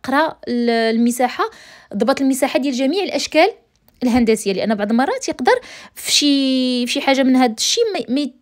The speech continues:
تحترمش مية في المية. مثلا هنا قالوا لينا في، في المماثل ش-، رباعي،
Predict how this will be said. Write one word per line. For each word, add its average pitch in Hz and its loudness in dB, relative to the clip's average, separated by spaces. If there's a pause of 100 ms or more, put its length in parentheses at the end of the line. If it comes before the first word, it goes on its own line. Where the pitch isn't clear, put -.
(140)
تحترمش 370 0
مية 359 -2
في - -6
المية. 233 2
مثلا 226 0
هنا 226 2
قالوا 220 0
لينا 208 0 (260)
في، - 2 (800)
في - -16
المماثل 220 2 (460)
ش-، - -8 (140)
رباعي، 226 4